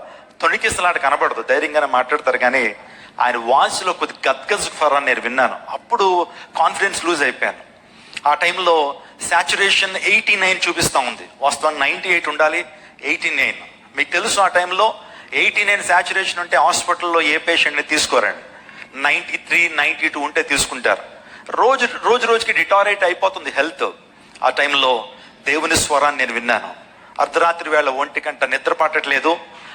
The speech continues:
మరణించిన వారి యొక్క ఫోటోలన్నీ ఇలా తిరుగుతూ ఉన్నాయి. అదే టైంలో కొంతమంది మరణించిన వారి యొక్క రిపోర్ట్స్ నాకు తెలుసు.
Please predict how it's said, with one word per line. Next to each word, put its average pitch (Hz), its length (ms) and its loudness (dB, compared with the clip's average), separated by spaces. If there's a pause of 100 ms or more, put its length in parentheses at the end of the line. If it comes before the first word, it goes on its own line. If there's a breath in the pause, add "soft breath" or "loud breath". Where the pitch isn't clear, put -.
(120)
మరణించిన 190 500 0
వారి 175 260 4
యొక్క 160 240 2
ఫోటోలన్నీ 170 600 2
ఇలా 156 140 4
తిరుగుతూ 156 340 -2
ఉన్నాయి. 123 340 0 (600 loud breath)
అదే 135 200 2
టైంలో 147 360 0
కొంతమంది 143 460 -2
మరణించిన 147 460 0
వారి 139 220 4
యొక్క 135 140 -2
రిపోర్ట్స్ 131 480 0
నాకు 127 160 -2
తెలుసు. 135 440 -2